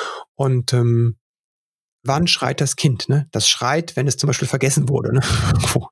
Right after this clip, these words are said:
Das liegt irgendwo, die Sippe zieht los, ne? Die Mutter hat irgendwas und vergisst das Baby, ne? Das schreit wie am Spieß. Alle drehen sich um und suchen das Baby, weil es jetzt wirklich darum geht, dass es gefunden wird, ne? So.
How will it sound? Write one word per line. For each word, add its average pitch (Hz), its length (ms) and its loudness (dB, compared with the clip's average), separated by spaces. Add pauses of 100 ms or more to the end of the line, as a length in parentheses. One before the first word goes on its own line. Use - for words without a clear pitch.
Das - 220 0
liegt - 220 0
irgendwo, 190 520 -2 (320)
die 131 80 2
Sippe 175 380 0
zieht - 320 0
los, 175 400 -2
ne? 151 240 2 (100)
Die - 100 -2
Mutter 151 300 0
hat 143 160 -2
irgendwas 131 460 -2
und 131 100 -2
vergisst 123 340 -2
das 123 120 0
Baby, 113 340 0
ne? - 200 0 (280)
Das 139 220 0
schreit 143 360 -2
wie 139 120 0
am 139 80 0
Spieß. - 460 0 (260)
Alle 165 140 0
drehen 156 240 0
sich 135 160 -4
um 156 180 0
und 143 60 2
suchen 143 180 2
das 120 120 2
Baby, 117 320 0
weil 117 160 0
es 131 100 -4
jetzt 123 180 -2
wirklich 139 240 -2
darum 120 220 -2
geht, 123 220 -2
dass - 120 0
es - 60 -2
gefunden - 380 0
wird, - 240 -4
ne? 117 120 0
So. 135 140 2